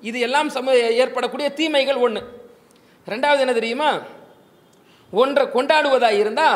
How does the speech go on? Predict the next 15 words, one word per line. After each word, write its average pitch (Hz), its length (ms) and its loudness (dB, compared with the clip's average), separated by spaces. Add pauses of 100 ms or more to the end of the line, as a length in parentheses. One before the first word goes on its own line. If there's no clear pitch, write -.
(840)
ஒரு 254 180 2
நாளை 294 500 2
கொண்டு 254 240 2
வா-, 233 180 2
கொண்டாடுவதா 247 520 2
இருந்தா 240 540 0 (600)
ரெண்டு 302 340 -2
காரணங்கள் 285 460 0
அதுக்கு 214 260 0
இருக்கணும். 185 300 -8
ரெண்டுல 302 240 -2
ஒண்ணு 277 260 2
இருந்தா 269 260 -2
கூட 285 120 0
கொண்டாடலாம். 190 440 -2